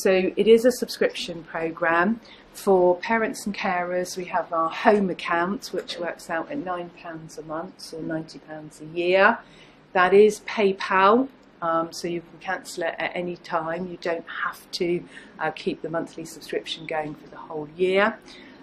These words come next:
Um, and we do have, um, a free twenty-one day trial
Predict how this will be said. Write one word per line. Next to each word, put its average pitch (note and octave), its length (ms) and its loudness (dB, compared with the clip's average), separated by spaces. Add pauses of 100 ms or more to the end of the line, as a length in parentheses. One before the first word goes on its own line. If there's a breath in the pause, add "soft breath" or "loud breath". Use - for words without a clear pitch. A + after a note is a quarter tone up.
(160 loud breath)
Um, D#3+ 280 0 (200)
and E3 160 -2
we E3+ 180 -2
do G#3 300 2
have, F3 720 4 (340 loud breath)
um, E3 380 4
a E3+ 60 -4
free G3+ 640 4
twenty-one F3 800 -4
day E3 380 4
trial E3+ 760 2